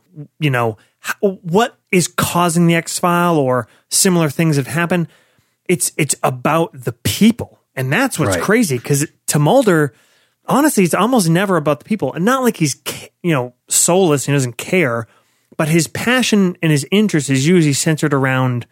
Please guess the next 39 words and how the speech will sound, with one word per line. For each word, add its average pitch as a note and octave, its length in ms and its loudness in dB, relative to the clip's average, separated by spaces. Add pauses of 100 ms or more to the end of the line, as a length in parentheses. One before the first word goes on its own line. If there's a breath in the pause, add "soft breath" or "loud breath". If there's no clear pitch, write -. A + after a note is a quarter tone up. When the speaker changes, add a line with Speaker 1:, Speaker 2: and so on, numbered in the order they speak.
(440)
Speaker 1:
that C3+ 520 -2
event, C#3+ 460 0
that C3 200 -6
thing, D#3 680 0
that B2+ 360 -4
Speaker 2:
Mm-hmm. G2 240 -6
Speaker 1:
the D3 80 2
supernatural G3 640 0
occurrence, - 680 -8 (120)
right? C3+ 260 -2 (120)
Speaker 2:
Right. E2+ 220 -6 (180)
Speaker 1:
And C#3+ 520 0
here, G#3+ 640 2
it's, - 260 -2 (280)
you're D3+ 200 2
right. B3+ 300 0
You C#3 160 0
said E3 180 2
it D#3 200 -4
perfectly. B2 460 -4
Perfunctory. D3+ 800 -4 (260)
It's E3+ 180 0
a E3 60 2
means F#3+ 400 2
Speaker 2:
Right. - 40 -4
Speaker 1:
to G3+ 80 2
the E3 160 2
end E3+ 160 0
of B2+ 100 -6
solving, C#3 640 -2 (640)
solving D#3 320 0
the A#2+ 80 -8
case G3 300 0
of C3+ 80 -2
trying D3+ 180 -2
to C3 100 -2
save C#3 220 0
this B2 160 -4
girl. C3+ 540 -2